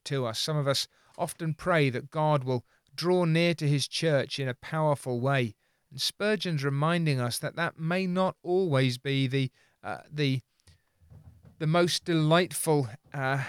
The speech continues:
experience that we sometimes imagine it will be. That when God comes in, in the light and heat of his gospel, that that light will perhaps scorch our eyes and that heat will make tender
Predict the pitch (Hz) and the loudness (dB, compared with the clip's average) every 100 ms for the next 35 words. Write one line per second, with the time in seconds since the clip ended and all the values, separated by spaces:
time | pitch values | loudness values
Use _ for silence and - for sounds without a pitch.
0 | - 156 - - - - 180 160 135 120 | -8 -8 -2 0 0 2 4 6 4 2
1 | 123 - - 127 151 151 151 147 - 160 | -2 -4 -4 -4 2 2 2 0 0 2
2 | 160 156 147 139 143 135 156 160 131 123 | 2 2 2 4 2 4 4 2 2 0
3 | 127 139 160 151 131 117 104 _ _ _ | -2 0 2 2 0 -4 -6 _ _ _
4 | 120 127 156 139 151 170 170 151 175 175 | -8 0 2 2 0 0 0 -2 -4 0
5 | 139 120 135 123 _ _ 143 143 135 131 | 0 0 0 -2 _ _ -4 2 2 4
6 | 160 156 160 147 123 196 170 170 156 139 | 2 2 -2 -4 -4 -6 -6 -4 -2 -2
7 | 156 160 - 127 113 - _ _ 127 151 | -4 -4 -4 -4 -6 -8 _ _ -10 -4
8 | 160 - 160 175 - 143 147 139 139 156 | -2 0 0 0 -2 -4 -4 -2 0 0
9 | - - - _ - - - 175 165 - | 0 -8 -10 _ -4 -4 -2 -2 0 0
10 | 160 151 151 160 135 120 131 139 - - | 0 4 4 4 2 -2 -2 -4 -4 -8
11 | 180 165 - _ _ - 143 143 147 151 | -8 -8 -12 _ _ -8 -4 0 0 -2
12 | _ - 175 170 127 123 | _ -10 -6 -2 0 0